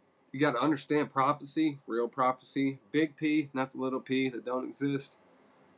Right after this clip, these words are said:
Uh, and see that there is a direct message from the speaker in, in the past to the direct person in the future, or it's in patterns, partially fulfilled, constantly being fulfilled.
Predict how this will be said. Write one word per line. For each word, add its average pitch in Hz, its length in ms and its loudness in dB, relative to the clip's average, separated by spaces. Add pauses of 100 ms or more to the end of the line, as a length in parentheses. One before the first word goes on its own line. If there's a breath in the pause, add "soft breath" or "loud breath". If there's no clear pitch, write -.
Uh, 135 380 4 (560)
and 131 180 2
see 175 380 6
that 139 160 2
there 151 140 4
is 131 120 0
a 120 60 -4
direct 131 560 2
message 143 720 2
from 127 120 -2
the 127 80 -2
speaker 185 440 2
in, 156 200 2 (120)
in 127 100 -2
the 120 60 -2
past 143 520 2
to 135 80 -2
the 120 120 -6 (600)
direct 123 400 0
person 147 480 0
in 131 440 0 (100)
the 160 80 -14
future, 170 420 2 (200)
or 123 180 2
it's 127 140 -2
in 135 120 2
patterns, 139 500 2
partially 135 460 -2
fulfilled, 143 520 4 (340 soft breath)
constantly 131 500 2
being 131 240 0
fulfilled. 147 560 2